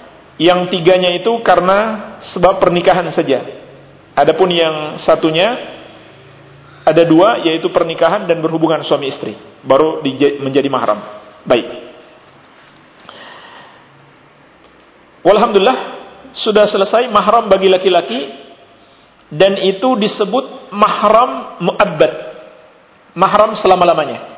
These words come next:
Mahram selama-lamanya. Jadi selamanya nggak akan pernah boleh untuk dinikahi. Nah, ada pula yang perlu dipahami,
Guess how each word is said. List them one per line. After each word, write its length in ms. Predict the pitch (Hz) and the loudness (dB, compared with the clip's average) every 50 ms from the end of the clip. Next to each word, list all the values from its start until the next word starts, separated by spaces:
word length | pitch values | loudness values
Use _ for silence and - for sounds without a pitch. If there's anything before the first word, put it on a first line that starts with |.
| - - - - _ _ _ _ _ _ _ _ _ _ _ _ _ _ _ _ _ _ _ 139 | -20 -20 -20 -20 _ _ _ _ _ _ _ _ _ _ _ _ _ _ _ _ _ _ _ 0
Mahram 560 | 147 147 147 160 170 196 226 262 262 226 - - | 0 2 4 4 4 4 2 0 -6 -10 -2 0
selama-lamanya. 720 | 196 180 165 165 156 151 151 143 135 127 113 110 - - - | 2 2 2 2 2 0 0 -2 -4 -6 -10 -12 -12 -14 -6
Jadi 160 | - 143 160 - - | -2 -2 -2 0 2
selamanya 400 | 196 190 190 - - 220 220 202 180 | 2 2 2 2 0 0 -2 -2 0
nggak 140 | 160 165 151 170 - | 0 0 0 0 0
akan 140 | 208 - - - 196 | 0 -2 -2 -2 -4
pernah 280 | 196 190 196 214 214 214 214 - - - - - - - - - - | -4 -2 -2 -2 -2 -4 -6 -8 -14 -18 -18 -20 -20 -20 -20 -20 -18
boleh 480 | - 165 165 175 180 196 185 - - - | -2 2 2 4 4 2 -2 -4 -8 -6
untuk 320 | - 165 160 160 190 - - | -4 -4 -2 -2 -2 0 0
dinikahi. 540 | 165 156 156 156 156 147 135 90 80 - - - - - - - - - - _ _ _ | 0 0 0 0 0 -2 -2 -2 -6 -10 -12 -14 -20 -20 -20 -20 -20 -20 -20 _ _ _
Nah, 140 | 202 156 135 - - - - - - - - - - | -2 -2 -2 -2 -8 -14 -18 -20 -20 -20 -18 -4 0
ada 160 | 208 190 226 | 2 2 4
pula 220 | 220 320 302 262 233 | 2 2 2 2 2
yang 240 | 233 226 226 233 | 2 0 0 0
perlu 160 | - 277 277 262 | 0 2 2 0
dipahami, 500 | 233 247 - 196 196 185 160 165 202 | -2 0 0 0 0 0 -2 -4 -6